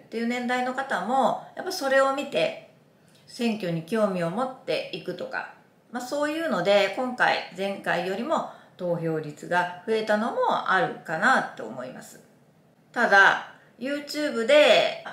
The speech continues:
ちょっと目立ってた方と、テレビに頻繁に出された方以外は、「え、こんな人が立候補してたのか」っていうぐらい、全く誰も知らない。そうい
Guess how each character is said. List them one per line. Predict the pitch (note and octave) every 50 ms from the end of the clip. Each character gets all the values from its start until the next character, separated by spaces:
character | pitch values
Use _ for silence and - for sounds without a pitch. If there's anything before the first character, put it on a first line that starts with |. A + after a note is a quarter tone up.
| -
ち | - A#3+
ょ | -
っ | - -
と | - D#3+
目 | D3+ D#3 E3
立 | E3+ F3
っ | F3 E3+ - - -
て | - - -
た | - -
方 | - - - - - - G#2+ D2 - - - - - _ _ _
と、 | B3+ B3 A#3 G3+ - - - - - - _ _ _ _
テ | - A#3+
レ | A3+ A3+ G3+ E3
ビ | D#3+ D#3
に | F3 G#3 A3+ A#3+ G#3+ E3+ - - - -
頻 | - G#3 G3+ F#3+ G3 -
繁 | F#3+ F#3 F3+ F3+ F3+ F3+
に | G3+ A#3+ - - - - _ -
出 | - -
さ | - - F#3+ E3+
れ | D#3+
た | - - -
方 | - A#2 - - E3 - - - - - _ _ _
以 | D#4 F#4+ -
外 | A#3+ G3 E3+ D#3 D3
は、 | E3+ F#3 F#3 D#3+ C3 - - - - - _ _ _ _ -
「え、 | B3+
こ | B3+ -
ん | F4+ G#4+ A#4 A#4
な | A#4+ A#4
人 | - - - B3+
が | G#3+ F3+
立 | F3 G#3 - - -
候 | E4+ E4+ E4
補 | A3+ E3
し | - - -
て | F4
た | F4+ G#4 G4
の | A#3+ F3+
か」 | - D#3 C3+ - - -
っ | -
て | F3 E3
い | E3+ F3+ F#3+ F#3
う | F3
ぐ | F#3 G3+
ら | F#3 D#3+ C#3+ D3+
い、 | E3+ G#3+ A3 F3+ D3+ - - - - - - - - -
全 | - F#3+ B3 B3+ B3+ - - G4 G4+ -
く | A3+ E3+ -
誰 | F#3 G3+ G#3+ A#3+ B3
も | A#3+ B3+ C4 C4 B3+ - - - -
知 | - - - - -
ら | A3 A#3
な | A3 G3+ E3+
い。 | C#3 - - - - - _ - - B3+ B3+ A#3+ - - _
そ | - C4 B3+ B3+ C4
う | C4
い | C4 C4+